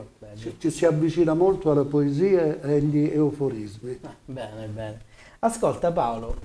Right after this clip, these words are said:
Speaker 1: eh, ritorniamo
Speaker 2: Eh.
Speaker 1: un po' a te. A un certo punto Paolo lascia Palmi,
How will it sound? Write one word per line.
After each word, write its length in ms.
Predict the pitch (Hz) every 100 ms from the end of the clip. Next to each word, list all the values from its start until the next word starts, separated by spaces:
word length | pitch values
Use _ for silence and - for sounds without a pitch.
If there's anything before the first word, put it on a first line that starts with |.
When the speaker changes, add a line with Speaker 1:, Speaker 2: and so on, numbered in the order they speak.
| -
Speaker 1:
eh, 220 | - - -
ritorniamo 680 | 165 196 202 - 214 226 196
Speaker 2:
Eh. 40 |
Speaker 1:
un 80 | 156
po' 120 | - 127
a 60 |
te. 340 | 110 - 101 101 - - -
A 80 | 180
un 100 | 185
certo 320 | 220 220 247
punto 600 | 254 262 - 214 196 - _ _ - -
Paolo 540 | 175 175 180 175 165 165
lascia 580 | 143 151 - 151 135 -
Palmi, 460 | 101 104 104 113